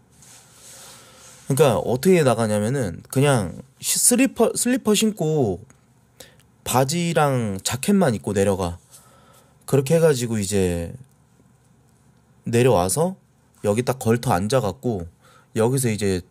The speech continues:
부츠를 신고 이거 열어가지고 장갑 끼고 보호대 차고 헬멧 쓰고, 어, 이러고 나가.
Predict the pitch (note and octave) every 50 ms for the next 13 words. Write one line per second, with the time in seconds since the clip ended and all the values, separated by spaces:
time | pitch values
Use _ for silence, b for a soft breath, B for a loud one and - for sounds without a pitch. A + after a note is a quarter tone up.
0 | _ _ _ - C3 C3 - C3+ C3 A#2+ - - D#3 D#3 C#3+ - C#3+ C#3 C#3 C#3+
1 | C#3+ D3 - _ B B B B B B B B B B - A2+ A2 A2 G2 F#2
2 | G#2 A#2+ B2 A#2 A2+ A2 G2 F#2 G2+ F#2+ F#2+ - G#2 G#2 A#2 A2+ A2+ G2+ F#2 -
3 | _ _ - - C#3+ D3 D3 C3+ - C#3+ C#3 C#3+ D3 D3+ D3 D3 D3 - _ B
4 | B B B B B B B B _ - B2 A#2+ A#2+ A#2 A2 G2+ - - - D3
5 | C#3+ C3 D3 C#3+ C#3+ C#3+ C#3+ C#3+ C#3+ C#3+ C#3+ C#3+ _ _ _ _ _ _ _ _
6 | _ _ - _ _ _ _ _ _ _ _ _ _ _ _ _ _ _ _ _
7 | _ _ _ _ - - D#3 D#3+ C#3+ A#2 G2+ - - D3 C#3 C#3+ C#3+ D3 D3 D3
8 | D3 C#3 _ - _ _ _ _ _ _ _ _ _ _ _ _ _ _ _ _
9 | _ _ - G2 F#2 F#2+ G2 - - - _ _ _ _ _ b b b b b
10 | b b b b b b b b b b b b b _ _ _ _ _ _ _
11 | _ - _ _ _ _ - - C3+ C3 B2 A2+ G#2+ F#2+ F2 E2 F2+ F#2 F#2